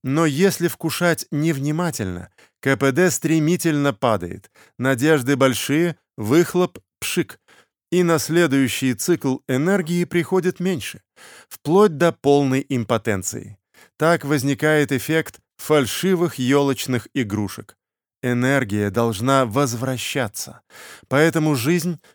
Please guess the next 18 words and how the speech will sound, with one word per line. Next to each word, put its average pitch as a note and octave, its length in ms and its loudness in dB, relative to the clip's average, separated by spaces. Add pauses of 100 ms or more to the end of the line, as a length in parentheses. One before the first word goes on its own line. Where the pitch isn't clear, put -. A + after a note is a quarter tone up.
надо E3 300 2
проживать, D#3 680 -2 (180)
в A#2 140 -4
ней F3 240 2
нужно E3 480 0
быть, C3 500 0 (260)
даже E3 440 0
с - 100 -6
позиции D#3 680 0
эффективности. C#3 960 -6 (420)
Хотя F3+ 360 2
и F#3+ 60 2
странно, D#3+ 540 0
что C3 240 -2
надо C#3 380 2
уговаривать C#3 840 0
кого-то B2 560 0
жить, C3+ 360 -8